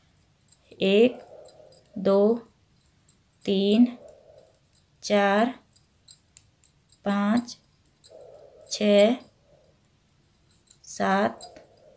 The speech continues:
आठ, नौ, दस, दस फंदे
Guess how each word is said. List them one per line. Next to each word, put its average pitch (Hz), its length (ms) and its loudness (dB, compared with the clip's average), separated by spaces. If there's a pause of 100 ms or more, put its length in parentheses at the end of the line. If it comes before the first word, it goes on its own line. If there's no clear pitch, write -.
(880)
आठ, 202 480 -2 (1600)
नौ, 208 200 2 (1600)
दस, 196 460 2 (160)
दस 214 260 -2
फंदे 196 320 2